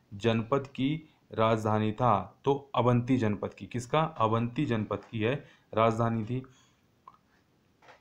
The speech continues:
मैंने कल भी आपको बताया था इसमें कि इसको दो भागों में उज्जै-, अ, महाजनपद युग में इसको बांटा गया था, उत्तरी और दक्षिणी में।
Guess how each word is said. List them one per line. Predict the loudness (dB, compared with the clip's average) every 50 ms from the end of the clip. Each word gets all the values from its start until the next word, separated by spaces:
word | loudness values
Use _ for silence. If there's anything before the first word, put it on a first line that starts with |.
| _ _ _ _ _ -2
मैंने | 0 0 2
कल | 2 2 2 4 4
भी | 4 4
आपको | 4 4 2 0 2
बताया | 2 2 4 4 4 4 4 4
था | 2 2
इसमें | 2 2 0 -2 -4 -4 -4 -4 -6 -10 -16 _ _ _
कि | -6 -6 -4 -4 -4 -6 -8 -12 -16 _ _ _ _ _ _ _ _ _ _ _ _ _ -8
इसको | -8 -8 -4 -2 0 0
दो | 2 4 4 4 6
भागों | 6 6 6 6 4 4
में | 2 2 0 0 0 -2
उज्जै-, | -4 -4 0 2 2 2 2
अ, | 2 2 2 2 0 -2 -4 -10 _ 0
महाजनपद | 2 4 4 4 4 2 0 2 2 2 2
युग | 2 2 2 2
में | 2 2 0 0 -4 -8 _ _ _ -10
इसको | -8 -4 -2 0
बांटा | 2 2 2 4 4 2
गया | 2 4 2 2 2
था, | 0 -2
उत्तरी | -2 0 -2 -2 -2 -2 -2 0 0
और | 0 0 -2 0
दक्षिणी | 0 0 0 -2 -4 -4 -2 -4
में। | -4 -4 -8 -10